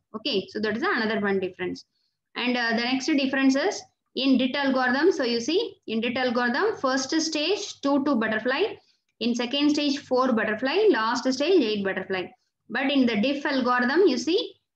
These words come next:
uh, the first, uh, eight butterfly, then four butterfly, then the next one is a two butterfly. Okay, that is another one difference. Then the third difference is the Twiddle factor multiplication.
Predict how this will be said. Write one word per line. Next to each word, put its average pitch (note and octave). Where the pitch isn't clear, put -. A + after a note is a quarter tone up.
uh, A3
the A3
first, D#4
uh, A3+
eight A#3
butterfly, A#3
then C#4
four C4
butterfly, A3
then D#4
the B3+
next A#3
one C4
is A3
a G#4+
two A#3+
butterfly. F#3+
Okay, A3+
that A#3+
is C4+
another B3+
one B3
difference. B3+
Then C4
the C4
third C#4+
difference B3+
is G#4
the A3+
Twiddle D4+
factor A#3+
multiplication. G3